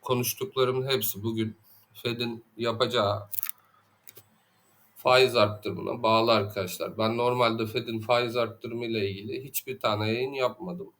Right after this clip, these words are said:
Ee, çünkü kritik zamanlarında konuşmak gerekiyor.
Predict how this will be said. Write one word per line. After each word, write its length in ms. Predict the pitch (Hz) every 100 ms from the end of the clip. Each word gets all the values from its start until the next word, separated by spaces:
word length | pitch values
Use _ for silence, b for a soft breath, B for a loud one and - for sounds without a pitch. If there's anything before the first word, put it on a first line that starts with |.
| _ 117
Ee, 440 | 110 107 104 104
çünkü 500 | - 120 110 135 - _ -
kritik 400 | 123 110 131 -
zamanlarında 840 | 117 107 101 101 98 95 92 92 _
konuşmak 600 | - 104 104 113 107 104
gerekiyor. 520 | 98 95 90 110 143